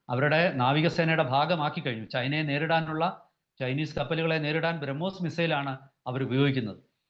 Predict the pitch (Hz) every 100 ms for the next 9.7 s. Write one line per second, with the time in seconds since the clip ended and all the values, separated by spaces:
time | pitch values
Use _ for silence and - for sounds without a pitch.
0 | _ _ _ _ _ - 135 165 175 175
1 | 185 180 - - _ _ _ 131 131 160
2 | 160 165 156 170 156 131 139 - 156 147
3 | 156 165 151 143 127 - 160 135 98 -
4 | _ _ _ _ _ _ _ _ 151 147
5 | 202 185 156 147 147 131 143 190 220 240
6 | 226 160 165 208 233 226 190 196 214 208
7 | 196 - 156 165 156 151 185 185 175 170
8 | 175 170 165 165 160 - 123 143 151 165
9 | 151 143 123 120 127 95 -